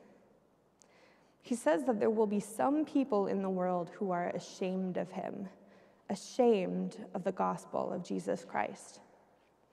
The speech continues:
And of course, those people would not be ashamed of the glory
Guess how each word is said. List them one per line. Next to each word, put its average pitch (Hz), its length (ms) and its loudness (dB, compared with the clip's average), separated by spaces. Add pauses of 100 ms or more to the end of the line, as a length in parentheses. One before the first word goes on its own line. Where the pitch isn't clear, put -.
(2000)
And 214 100 -2
of - 60 -8
course, 214 500 2
those 220 360 4
people 185 580 -2 (140)
would 208 160 2
not 269 360 2
be 269 240 2
ashamed 202 720 -2 (280)
of 185 160 -2
the 190 80 -2
glory 185 640 0